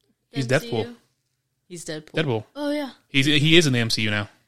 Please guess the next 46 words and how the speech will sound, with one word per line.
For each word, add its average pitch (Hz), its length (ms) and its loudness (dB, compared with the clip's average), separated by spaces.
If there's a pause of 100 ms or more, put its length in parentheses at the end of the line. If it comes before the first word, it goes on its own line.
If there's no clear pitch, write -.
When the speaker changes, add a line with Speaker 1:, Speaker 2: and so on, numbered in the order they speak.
(100)
Speaker 3:
That's 214 240 0
just 196 200 -4
one 185 140 -8
of 175 80 -6
those 170 160 -8
movies 165 280 -8
that 147 120 -2
you 156 280 -8
cannot 147 680 -10
Speaker 2:
Yeah. 113 200 -8
Speaker 3:
watch. - 380 -8 (260)
Uh, 143 360 -14 (100)
those 165 220 -8
are, 262 180 0
Speaker 1:
Um, 262 220 -14
Speaker 3:
that's - 400 -12 (360)
Speaker 2:
Now 139 200 4
that, 151 280 4
uh, 127 240 6
Disney 127 280 2
bought 123 260 6
Fox, 117 460 4
they're 117 400 0
rolling 120 420 0
him 110 100 0
into 107 180 -4
the 107 120 -4
M 101 80 -6
C 107 160 -4
U. 101 140 -10 (380)
Speaker 1:
<laughs> 349 680 -8 (220)
Um, 330 400 -12
I 277 220 0
watched, 277 640 -4 (140)
um, 240 240 -4
the 226 80 -6
Teen 262 180 -8
Titans 240 320 -8
Go 233 160 -4
movie, 214 320 -4
and 208 160 -4
Slade 233 400 -2
was 277 160 -6
in 302 180 -4
it. 320 280 -8
Speaker 2:
Mm-hmm. 123 180 -6